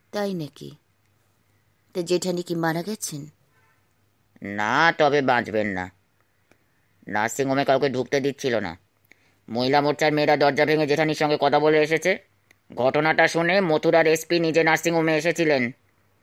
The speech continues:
Speaker 2: সুষমাজি খুব বিপদের মধ্যে পড়ে গেলেন কিন্তু দিদি। বেলেবল অফেন্স না, পুলিশ অ্যারেস্ট করলে নব্বই দিনের আগে কিছুতেই ছাড়া পাবে না।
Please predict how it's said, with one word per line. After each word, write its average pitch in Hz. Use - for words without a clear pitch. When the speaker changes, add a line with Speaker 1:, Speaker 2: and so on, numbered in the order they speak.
Speaker 2:
সুষমাজি 143
খুব 151
বিপদের 139
মধ্যে 156
পড়ে 165
গেলেন 170
কিন্তু 165
দিদি। 120
বেলেবল 151
অফেন্স 170
না, 143
পুলিশ 143
অ্যারেস্ট 160
করলে 185
নব্বই 180
দিনের 180
আগে 175
কিছুতেই 165
ছাড়া 165
পাবে 156
না। 113